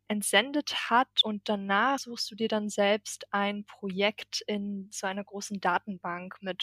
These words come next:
Freiwilligendienstprojekten in allen möglichen europäischen Ländern zu allen möglichen Themen. Also je nachdem, ob du dich zum Beispiel für Sport oder Kultur oder für die Arbeit mit Menschen mit Beeinträchtigungen interessierst.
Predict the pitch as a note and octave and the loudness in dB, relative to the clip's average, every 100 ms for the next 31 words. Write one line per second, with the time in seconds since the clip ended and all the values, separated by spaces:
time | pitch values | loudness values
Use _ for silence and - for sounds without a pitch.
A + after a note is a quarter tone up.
0 | - - G#3+ G#3+ G3+ G3 G3+ G3 - - | -6 0 2 4 2 -2 -4 -6 -10 -4
1 | F#3+ F#3+ - - G3+ F#3+ F#3+ F#3+ A3+ A3+ | 2 2 2 -8 -8 -6 0 2 2 2
2 | A3+ - G#3+ G#3 G3+ F#3+ - A3 G#3+ G3+ | -2 0 -2 -2 -6 -8 -6 -2 -2 0
3 | F#3+ G3+ A3+ A3 A3 G#3+ - G3 G#3 G#3+ | 0 2 2 0 0 -2 -2 0 0 -4
4 | - G3+ - G3 - - A3+ B3 A#3+ A#3+ | -2 -2 -2 -8 -6 0 2 4 2 2
5 | - F#3+ F#3+ G3 G3 - G3+ F#3+ G3+ G3 | 0 -2 -2 -2 -4 -4 -6 -6 -6 -8
6 | - G3 F#3 G3 - G3 F#3+ - G#3 G3+ | -8 -2 2 2 0 -2 -4 -4 -2 0
7 | G3+ G#3+ - - G#3+ G#3 G#3+ - G3 G#3+ | 2 2 0 2 4 6 6 4 -4 -4
8 | - A#3+ - G3+ G#3 G3+ F#3+ G3 - G3+ | -6 -10 -8 -4 0 0 0 -2 -2 -4
9 | G3 G3 G3+ _ G3 G3 G3 G3+ G3+ G3+ | -2 0 -2 _ 6 6 4 6 6 4
10 | - G3+ G3+ G#3 G#3 G#3 - G#3+ A3 G#3+ | -2 -6 -2 -2 -2 -4 0 2 2 0
11 | G3+ G#3 F#3 G3+ G3 F#3+ F#3+ G#3 - - | -2 -2 -6 -6 -6 -8 -6 -6 -6 -4
12 | F#3 | 2